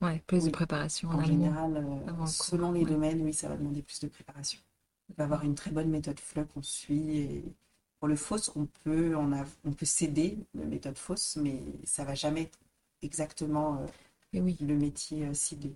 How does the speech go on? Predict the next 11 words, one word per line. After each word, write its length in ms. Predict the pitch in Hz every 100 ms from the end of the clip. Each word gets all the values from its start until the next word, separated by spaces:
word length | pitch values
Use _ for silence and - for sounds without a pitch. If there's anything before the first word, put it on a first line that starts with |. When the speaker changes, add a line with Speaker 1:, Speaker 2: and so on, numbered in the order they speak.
| - - - -
Speaker 1:
Oui, 140 | 214
c'est 160 | - 175
difficile, 460 | 160 - - 240 190
j'imagine, 360 | 165 156 170
de 80 | 160
faire 200 | - 160
un, 520 | 151 151 151 147 147 - - - - -
un 100 | 180
manuel, 500 | 165 165 170 165 160 - _ - -
euh, 320 | - 185 - - -
pour, 140 | -